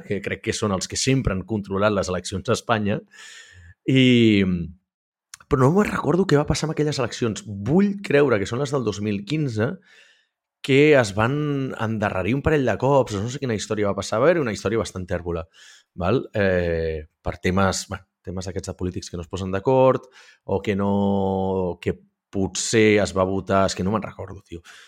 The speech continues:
Jo sí que tinc zero traçabilitat de les eleccions anteriors, però una d'aquestes que es va haver de, de repetir les eleccions, val? I llavors, pel fet de repetir-se les eleccions, em sembla que va ser un cop, si no dos,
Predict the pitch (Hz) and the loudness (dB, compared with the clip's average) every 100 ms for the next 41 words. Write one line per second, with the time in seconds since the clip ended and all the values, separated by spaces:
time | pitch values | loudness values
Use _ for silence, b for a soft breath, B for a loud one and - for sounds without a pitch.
0 | B - 95 98 107 101 95 87 95 95 | B -8 -4 -2 -2 -4 -2 0 0 0
1 | 90 87 87 87 87 92 87 82 85 - | -2 -2 -2 -2 -2 0 -2 -4 -8 -8
2 | 87 82 85 92 90 - b b b - | -10 -8 -8 -6 -8 -12 b b b -4
3 | 104 101 123 117 113 123 117 95 110 110 | 0 0 0 -2 -2 -4 -2 0 2 2
4 | 113 131 120 98 92 98 98 98 101 98 | 2 4 2 2 0 -2 -2 -4 -2 -2
5 | 107 95 - 90 85 - _ - 90 107 | -2 -2 -4 -4 -6 -14 _ -8 -6 -6
6 | - b b - 101 120 - 92 - 131 | -8 b b -4 -2 0 0 0 0 2
7 | 139 92 101 113 139 120 101 104 - 131 | 2 0 0 -2 2 2 2 0 0 2
8 | 110 101 - _ - 101 113 107 92 90 | 2 0 -10 _ -12 -4 0 2 2 -2
9 | _ - 95 113 123 120 127 117 - - | _ -10 -6 -4 -2 0 2 0 -2 -4
10 | 92 113 139 135 165 | 0 4 6 6 2